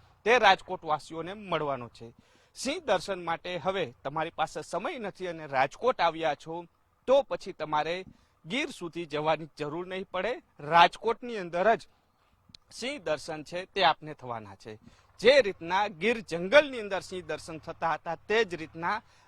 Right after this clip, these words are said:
રાજકોટના લાયન સફારી પાર્કની અંદર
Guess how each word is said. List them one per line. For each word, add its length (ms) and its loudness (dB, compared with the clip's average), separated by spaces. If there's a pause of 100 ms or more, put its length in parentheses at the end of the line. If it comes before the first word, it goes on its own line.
રાજકોટના 840 2
લાયન 420 6
સફારી 420 -2
પાર્કની 480 0
અંદર 260 -6